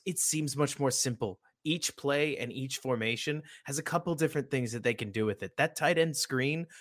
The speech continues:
was really beautifully executed and reminded us just how much the Bears can do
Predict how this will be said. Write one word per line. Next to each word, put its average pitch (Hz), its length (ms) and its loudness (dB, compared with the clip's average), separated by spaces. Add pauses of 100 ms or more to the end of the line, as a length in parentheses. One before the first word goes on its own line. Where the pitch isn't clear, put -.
(120)
was 131 180 2
really 190 220 2
beautifully 165 480 2
executed 180 640 0
and 135 140 0
reminded 135 500 2
us 160 240 4 (400)
just 147 340 4
how 311 120 6
much 185 300 4
the 165 100 2
Bears 143 320 6
can 147 420 -2
do 127 300 4